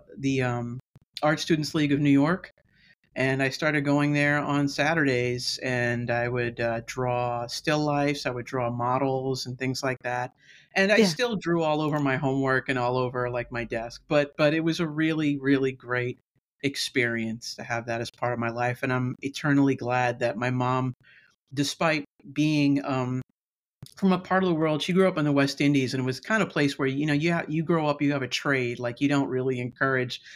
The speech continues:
Speaker 1: you know, the arts in quotes and things like that. You, you're a
Speaker 2: Right, right.
Speaker 1: lawyer, you're a doctor. So she never tried to squash that, you know what I mean? She always tried to, to encourage it and nurture it. So, yeah.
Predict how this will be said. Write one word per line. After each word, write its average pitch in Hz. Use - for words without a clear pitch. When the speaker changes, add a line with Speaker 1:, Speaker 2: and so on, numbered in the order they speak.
Speaker 1:
you 151
know, 135
the 135
arts 131
in 131
quotes -
and 123
things 139
like 139
that. 139
You, 123
you're 190
a 151
Speaker 2:
Right, 135
right. -
Speaker 1:
lawyer, 139
you're 127
a -
doctor. 147
So 156
she 226
never 226
tried 165
to 151
squash 123
that, 104
you 135
know 127
what 123
I 120
mean? 120
She 135
always 131
tried 120
to, 117
to 135
encourage 120
it 113
and 113
nurture 120
it. -
So, 110
yeah. 107